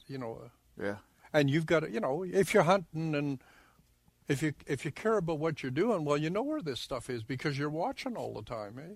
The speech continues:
Speaker 2: Yeah.
Speaker 1: Yeah.
Speaker 2: And that's what you do is you, you're
Speaker 1: Yeah.
Speaker 2: always watching,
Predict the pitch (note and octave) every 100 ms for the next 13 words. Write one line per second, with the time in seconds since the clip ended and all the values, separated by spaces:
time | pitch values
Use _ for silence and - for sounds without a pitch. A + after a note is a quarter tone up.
0 | - G#2+ G#2 G2+ _ D3 G#3+ - _ _
1 | _ _ - A#2+ B2+ C3 B2 - B2+ A#2+
2 | A2+ G#2+ A#2 A2+ - A2 A2 G#2+ A#2 B2
3 | A#2+ A2 A2 - G#2